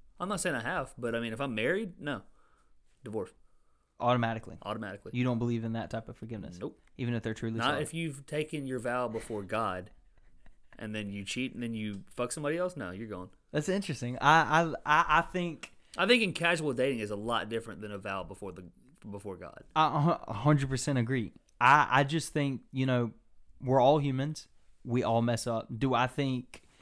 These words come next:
Speaker 1: So you think it, you think it should be different once you, so you're saying you're more likely to forgive during
Speaker 2: No,
Speaker 1: marriage than you
Speaker 2: no,
Speaker 1: are
Speaker 2: no,
Speaker 1: during
Speaker 2: no,
Speaker 1: a
Speaker 2: no, no,
Speaker 1: relationship?
Speaker 2: no, no. I, I'm s-, like, it, it has to depend on the situation. It would have to be, like, in the situation, I mean, by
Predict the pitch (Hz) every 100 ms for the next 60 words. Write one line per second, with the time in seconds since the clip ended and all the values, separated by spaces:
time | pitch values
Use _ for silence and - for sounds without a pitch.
0 | - - 156 180 165 143 135 147 156 131
1 | - 131 113 101 113 117 143 135 131 131
2 | - - - _ - 131 131 139 139 151
3 | 127 - 170 139 139 117 123 139 147 151
4 | 165 160 160 175 175 147 147 165 131 151
5 | 139 135 160 165 151 147 143 135 131 131
6 | 120 117 139 127 113 127 - 131 127 -
7 | 131 127 117 127 - 123 120 131 127 -
8 | - 120 117 104 120 117 107 - 113 107
9 | 107 107 113 104 117 110 104 117 - 113
10 | 113 107 104 98 104 98 - - - -
11 | - - - - 147 143 123 147 135 127
12 | 117 117 113 110 110 107 107 110 107 98
13 | 92